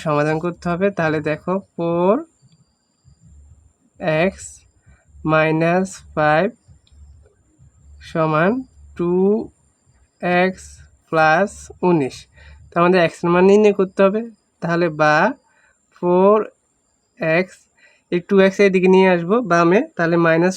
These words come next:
টু এক্স হয়ে যাবে না? প্লাস আছে, তাহলে মাইনাস টু এক্স হয়ে যাবে। এখন তোমরা অনেকে বলবা, "প্লাস আছে কেমনে?" যেহেতু এখানে কো-,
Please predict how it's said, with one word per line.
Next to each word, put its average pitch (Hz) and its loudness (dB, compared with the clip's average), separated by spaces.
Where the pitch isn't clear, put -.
টু 185 -2
এক্স 175 -6
হয়ে 180 0
যাবে 196 4
না? 190 2
প্লাস 160 2
আছে, 185 -6
তাহলে 170 -4
মাইনাস 165 0
টু 170 -4
এক্স 160 0
হয়ে 156 -4
যাবে। 139 -2
এখন 175 0
তোমরা 196 4
অনেকে 190 0
বলবা, 196 0
"প্লাস 185 2
আছে 190 -4
কেমনে?" 170 0
যেহেতু 190 2
এখানে 208 4
কো-, 202 -2